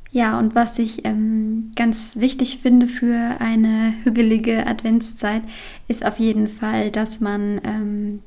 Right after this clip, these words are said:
die Perfektion versucht abzulegen, weil gerade jetzt, ähm, ist man oder neigt man natürlich dazu, besonders perfektionistisch zu sein. Also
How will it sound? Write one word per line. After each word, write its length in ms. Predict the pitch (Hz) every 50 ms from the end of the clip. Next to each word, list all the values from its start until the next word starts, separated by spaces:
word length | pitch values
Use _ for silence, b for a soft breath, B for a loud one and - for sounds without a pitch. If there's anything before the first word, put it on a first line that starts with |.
| - -
die 80 | 226
Perfektion 960 | - - 220 214 220 - 220 - - - - - 226 214 208 208 208 202 202 196 B B B B B B -
versucht 520 | - 226 202 - 196 190 190 - - - -
abzulegen, 640 | 190 - - - - 190 180 - - - - - -
weil 380 | - - - - - - - -
gerade 260 | - - 220 214 220
jetzt, 560 | 214 208 214 214 214 214 - - - - -
ähm, 380 | - 196 208 202 196 196 196 196 - - - - _ - - - - - - - - -
ist 340 | - - - 220 220 -
man 340 | 233 226 214 214 214 208 202 - -
oder 140 | - 208 208
neigt 300 | 202 202 214 226 - -
man 120 | 220 214
natürlich 420 | - 214 220 - - 208 208 214 -
dazu, 420 | - 196 202 - - 226 220 220 220 B B B B B B B - -
besonders 440 | 226 208 220 226 233 220 214 214 220
perfektionistisch 960 | - 214 196 - - 202 202 - - 202 196 190 190 - - - 196 - -
zu 160 | - - 202
sein. 380 | 196 - 190 190 196 208 220 220
Also 400 | - 202 190 - - 196 196